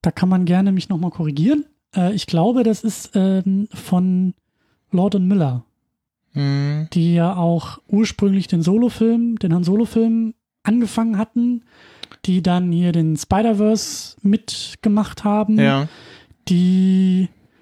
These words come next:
Speaker 1: halt einen ganz eigenen, einen ganz schnellen, speziellen Humor haben, der halt bei Wolkig mit Aussicht auf Fleischbällchen perfekt
Speaker 2: Mhm.
Speaker 1: so rüberkommt. Also ich hab den auch irgendwann dann im Heimkino geguckt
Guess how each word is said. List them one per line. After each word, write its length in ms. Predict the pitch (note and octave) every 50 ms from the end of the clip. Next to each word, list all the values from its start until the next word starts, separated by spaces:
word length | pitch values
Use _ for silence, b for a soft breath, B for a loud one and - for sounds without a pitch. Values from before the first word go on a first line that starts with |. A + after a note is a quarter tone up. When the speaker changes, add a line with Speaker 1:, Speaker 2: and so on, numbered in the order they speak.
| _ _ _
Speaker 1:
halt 680 | - - E3+ E3+ E3+ E3+ E3+ D#3+ - - - - - - _ _ _ _ _ _ _ _ _ _ _ _ _ _ _ _ _ _ -
einen 220 | - F3+ D#3+ D#3+
ganz 300 | E3 F3 F#3+ F#3 E3 - -
eigenen, 600 | - F3+ F3 G3 G#3+ G3 G#3 G#3 G#3 G#3 G3+ G#3
einen 180 | F#3+ E3+ D#3+
ganz 720 | D#3+ F3 F3 F3 F3 - - - - - - - - - _ _ _ _ _ _ _
schnellen, 880 | - - - - - E3+ E3 F3 F#3+ G#3+ A3 G#3+ G#3+ G#3+ G#3+ G#3+ G#3+ - _
speziellen 760 | - - - - - D#3+ - - - F#3+ G#3 A#3 A#3+ A#3 F#3+
Humor 380 | E3 G#3 G3 F#3+ G3+ G#3+ A3+ F#3+
haben, 440 | D#3+ D#3 D3+ D3+ E3 F#3 A3 A#3+ B3 _ _ _ _ _ _ _ B B B B B B B B B B B _ _ -
der 520 | F#3+ F3+ F3+ F3+ F3+ F3+ F3 F3 F3+ G#3 - _ -
halt 220 | - - E3+ E3+ - _ _ _ -
bei 280 | F#3 F3 F#3 F#3+ F3+ - _ _ _ _ _ _ _ _ _ _ _ _
Wolkig 340 | - F#3+ F3+ F#3+ - G3 -
mit 120 | F#3+ E3+ F3
Aussicht 280 | F3+ F3 - F3+ - F3
auf 80 | -
Fleischbällchen 760 | - F3 E3+ D#3 - F3 E3 D#3 - F3 E3 D#3+ D#3+ D#3+ D#3+ _ _ _ -
perfekt 600 | - E3+ D#3 - - D#3 - - - - - - _ _ _ -
Speaker 2:
Mhm. 300 | C#3+ C#3+ C#3 C#3 C#3+ E3 -
Speaker 1:
so 140 | - - E3
rüberkommt. 520 | D3 E3 D3+ D#3 D3 - D3 C#3 D3 D3+
Also 180 | F3+ E3 D3+ D#3
ich 100 | D#3 -
hab 100 | F#3 -
den 140 | - F3+ E3+
auch 180 | E3+ E3+ E3+ -
irgendwann 400 | F#3 F#3 F3 F3 E3+ E3+ E3+ E3+
dann 120 | E3+ E3
im 120 | E3 D#3+ D#3
Heimkino 440 | D#3 F3+ G3+ - - A3+ G#3+ G#3+
geguckt 440 | G3+ G#3 G3+ - A3 A3+ A3 - -